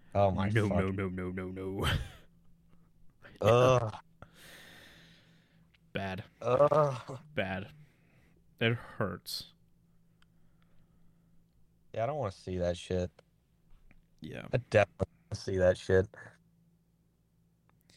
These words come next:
Speaker 1: Why? Uh. Uh.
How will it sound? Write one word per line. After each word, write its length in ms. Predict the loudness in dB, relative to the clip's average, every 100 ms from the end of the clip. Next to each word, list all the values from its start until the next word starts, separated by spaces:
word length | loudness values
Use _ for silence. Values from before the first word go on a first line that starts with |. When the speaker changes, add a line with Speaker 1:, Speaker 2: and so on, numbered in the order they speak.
| _ _ _ _ _ _ _ _ _ _ _ _ _ _ -14
Speaker 1:
Why? 360 | 2 6 6 2 -6 -14 _ _ _ _ -2
Uh. 580 | 6 8 8 8 6 4 0 _ _ _ _ _ _ _ _ _ _ _ _ _ _ _ _ _ _ _ -2
Uh. 640 | 4 6 6 6 6